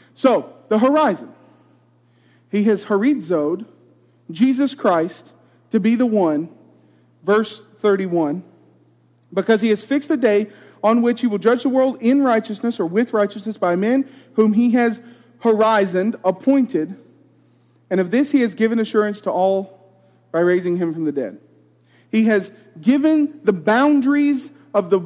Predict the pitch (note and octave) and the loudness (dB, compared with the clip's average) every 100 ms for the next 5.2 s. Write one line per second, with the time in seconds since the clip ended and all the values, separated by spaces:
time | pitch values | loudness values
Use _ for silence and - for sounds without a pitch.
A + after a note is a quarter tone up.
0 | D#3+ - _ _ G3 E3+ F3 C4+ A3 F#3+ | -6 -20 _ _ -2 0 0 0 0 0
1 | C4 B3 C4 - B3+ A#3 A#3+ - - G#3 | 0 2 -2 -2 0 2 0 -4 -6 -4
2 | D#3+ G3+ B3+ B3+ - G3+ D3 A2 - _ | -2 0 0 -2 -4 -4 -2 -8 -18 _
3 | - F#3+ F#3+ A3+ D4 C#4+ D#4 C#4+ C#4 B3 | -2 0 2 2 2 2 0 2 0 2
4 | B3 A3 - C4+ C4 B3+ B3+ A#3 A3+ C#3 | 0 -2 0 2 2 0 -2 0 0 0
5 | - - | -8 -20